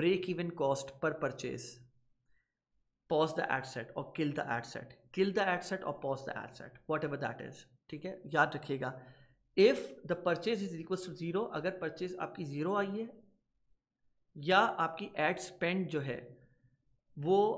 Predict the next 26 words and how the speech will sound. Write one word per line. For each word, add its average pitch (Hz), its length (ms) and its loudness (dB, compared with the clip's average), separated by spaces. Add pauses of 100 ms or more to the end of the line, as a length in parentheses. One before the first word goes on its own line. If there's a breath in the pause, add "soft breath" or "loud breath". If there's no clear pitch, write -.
आपकी 170 340 0 (140)
break 190 320 4
even 214 260 -4
cost 170 240 0
से 196 80 0
ज़्यादा 147 320 2
है, 135 180 -2 (840)
ठीक 147 160 -8
है? 185 80 -2
मतलब 170 260 -6
उस 180 100 -6 (100)
प्रोडक्ट 170 380 2
पे 190 80 2
जो 185 180 0 (180)
आपकी 151 360 4 (140)
break 175 280 0
even 185 240 -4
cost 175 280 2
लग 147 140 -4
रही 143 100 -6
है, 180 80 -4
let's 165 200 -4
suppose 165 220 -4
आपकी 151 180 -4
break 151 280 -4
even 165 120 -6